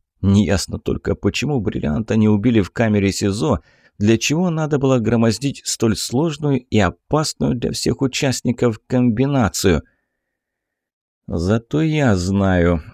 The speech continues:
сказал шеф. Ты еще слабо разбираешься в блатном мире, а вот я навидался. Дело в том, что бриллиант вор в законе.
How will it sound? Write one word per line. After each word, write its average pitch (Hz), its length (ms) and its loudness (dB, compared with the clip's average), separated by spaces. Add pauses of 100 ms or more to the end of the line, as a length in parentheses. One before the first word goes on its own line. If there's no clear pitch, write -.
сказал 95 540 0
шеф. - 640 -4 (120)
Ты 170 100 -2
еще 156 360 -2
слабо 147 380 -4
разбираешься 120 760 0
в 87 120 -2
блатном 98 760 0
мире, 90 300 2
а 90 160 -4
вот 123 280 -4
я 113 300 -4
навидался. 107 1000 -2 (640)
Дело 110 460 4
в 95 60 -6
том, 107 460 -2
что - 280 -2
бриллиант 92 720 0
вор 104 440 2
в 92 100 0
законе. 104 680 -2